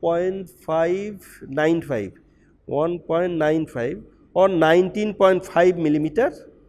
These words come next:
nineteen point five millimeter. Okay?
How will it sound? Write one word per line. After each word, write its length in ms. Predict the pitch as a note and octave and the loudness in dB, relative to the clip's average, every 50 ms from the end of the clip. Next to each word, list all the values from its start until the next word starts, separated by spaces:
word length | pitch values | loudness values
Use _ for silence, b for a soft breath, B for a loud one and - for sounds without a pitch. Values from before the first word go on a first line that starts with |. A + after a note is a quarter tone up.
| _ _ _ _ _ _ _ _ _ _ _ _ _ _ | _ _ _ _ _ _ _ _ _ _ _ _ _ _
nineteen 440 | A#2+ C3 C3+ D3 D#3 D#3+ E3+ F3+ E3+ | -4 -2 0 0 0 -2 -6 -8 -6
point 340 | - E3 D#3+ E3 D#3+ C#3+ - | -2 -2 0 0 0 -2 -4
five 260 | C#3+ D3 D3 D3 C#3 | -4 -4 -4 -2 -4
millimeter. 540 | C3+ B2 B2 C3 C#3+ D#3 D3 - A3+ B3 B3 - _ _ - | -4 -4 -4 -4 -4 -4 -4 -4 -4 -4 -6 -8 _ _ -16
Okay? 360 | - C#3 - - G3+ A3 G#3+ | -16 -10 -8 -6 -6 -6 -8